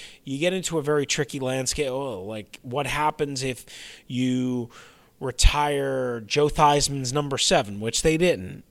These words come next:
but they just didn't give it out to anybody until, uh, Dwayne Haskins came aboard. What happens if you retire Joe Theismann's number seven, but not Sonny Jurgensen's number nine?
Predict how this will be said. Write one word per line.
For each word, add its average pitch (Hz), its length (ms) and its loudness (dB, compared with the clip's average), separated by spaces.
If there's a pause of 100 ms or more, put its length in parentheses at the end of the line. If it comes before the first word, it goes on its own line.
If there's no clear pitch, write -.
but - 140 -2
they 123 100 6
just 120 240 -2
didn't 139 200 0
give 123 180 0
it 127 80 2
out 151 240 6
to 127 100 6
anybody 113 440 2
until, 110 480 -2 (1160)
uh, 113 260 2
Dwayne 131 300 4
Haskins 151 460 2
came 120 240 2
aboard. 107 360 -6
What 165 160 4
happens 170 400 0
if 143 140 -4
you 135 100 -4
retire 143 480 2
Joe 143 240 4
Theismann's 131 600 0
number 120 240 -4
seven, 127 580 2 (1500)
but 143 540 2 (100)
not 143 400 0
Sonny 143 280 6
Jurgensen's 120 720 0
number 131 260 0
nine? 131 520 -2